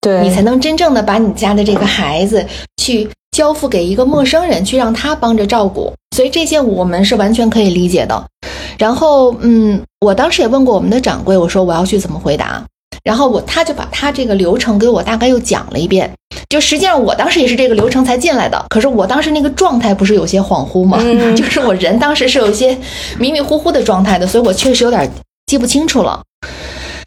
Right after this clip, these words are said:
Speaker 2: 然后，嗯，首先呢，就是在这个审核新的喂宠师的时候，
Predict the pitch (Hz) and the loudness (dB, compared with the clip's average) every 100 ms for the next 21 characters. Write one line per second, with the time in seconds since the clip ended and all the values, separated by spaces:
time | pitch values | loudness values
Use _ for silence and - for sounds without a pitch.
0 | - 226 285 320 254 233 220 240 233 226 | -4 0 2 2 0 0 2 4 4 4
1 | 226 - 320 320 277 269 262 247 262 254 | 2 2 2 2 2 2 2 0 2 0
2 | 233 180 185 - - - - 208 220 214 | 0 0 -2 -10 -12 -4 0 0 0 2
3 | 190 202 254 - 320 320 277 262 214 180 | 2 2 0 -2 0 2 2 2 0 -2
4 | - 277 247 - 151 151 123 | 0 0 0 -2 -2 -2 -4